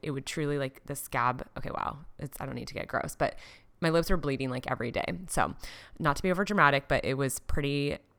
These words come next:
it was pretty miserable. Um, and I even, like, tried to turn it into a spiritual practice. I was like, "Okay, I'm gonna," like, from some of the stuff I'm learning about, um, the pain body, like, from Power of Now, I'm like, "I am going to transmute this pain and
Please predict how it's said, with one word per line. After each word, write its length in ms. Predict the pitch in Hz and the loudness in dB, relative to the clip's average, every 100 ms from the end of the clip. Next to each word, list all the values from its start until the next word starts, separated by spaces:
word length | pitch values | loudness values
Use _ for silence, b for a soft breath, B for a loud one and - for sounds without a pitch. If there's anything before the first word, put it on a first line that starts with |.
| _ - | _ -6
it 120 | 156 | -2
was 400 | 147 143 131 - | -2 -2 -4 4
pretty 180 | - 156 | 10 10
miserable. 600 | 139 123 - 78 104 160 B B B | 10 -2 0 2 2 2 B B B
Um, 420 | - 143 131 69 - - _ _ _ - | 2 2 2 -2 -6 -8 _ _ _ -2
and 340 | 151 139 135 | 2 4 4
I 60 | 147 | 2
even, 240 | 143 143 | 2 2
like, 100 | 156 | 0
tried 220 | - - 143 | 0 -2 -2
to 40 | |
turn 200 | - 143 | -2 -2
it 60 | 123 | -2
into 180 | 135 | -2
a 20 | 143 | -4
spiritual 400 | - 135 - - | 0 -2 0 2
practice. 480 | - 170 - 165 | 4 4 2 -2
I 40 | 151 | -2
was 100 | 135 | -4
like, 160 | 131 | -6
"Okay, 340 | 139 156 139 135 | -6 -4 -2 -2
I'm 220 | 127 135 | -2 -4
gonna," 340 | 135 135 131 - B B B B _ - - _ _ - | -4 -2 -2 -6 B B B B _ -20 -20 _ _ 10
like, 180 | - 160 | 10 10
from 120 | 151 | 4
some 180 | 139 151 | 0 0
of 40 | |
the 60 | 147 | 0
stuff 180 | 147 143 | 0 0
I'm 140 | 139 | 0
learning 320 | 147 175 170 | 2 2 4
about, 420 | 160 139 135 135 - B B - | 2 4 4 2 -2 B B -4
um, 220 | 139 127 | -4 -4
the 80 | 127 | 2
pain 260 | - 214 | 6 6
body, 480 | 190 180 175 165 165 | 8 8 8 4 2
like, 180 | - 139 | 0 -2
from 420 | - 135 131 139 - - | -2 -2 -2 -6 -12 2
Power 240 | - 147 | 6 6
of 100 | 143 | 6
Now, 240 | 143 135 135 | 4 6 6
I'm 80 | 131 | 4
like, 160 | 131 - | -4 -4
"I 80 | |
am 140 | 147 147 | -4 -2
going 380 | 147 143 139 - | -4 -4 -6 -6
to 120 | - | -10
transmute 640 | 127 - 147 160 - 170 | -8 -4 -2 -2 -2 -4
this 160 | 175 170 | -2 8
pain 400 | - 147 139 139 | 12 12 10 -4
and 340 | - 127 127 | -4 -4 -4